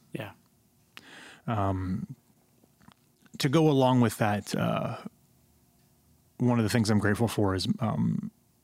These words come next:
Speaker 2: my ability to change the world around me. Um,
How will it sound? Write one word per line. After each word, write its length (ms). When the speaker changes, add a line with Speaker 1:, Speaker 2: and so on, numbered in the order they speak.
Speaker 2:
my 180
ability 580
to 200
change 640
the 180
world 340
around 340
me. 180
Um, 580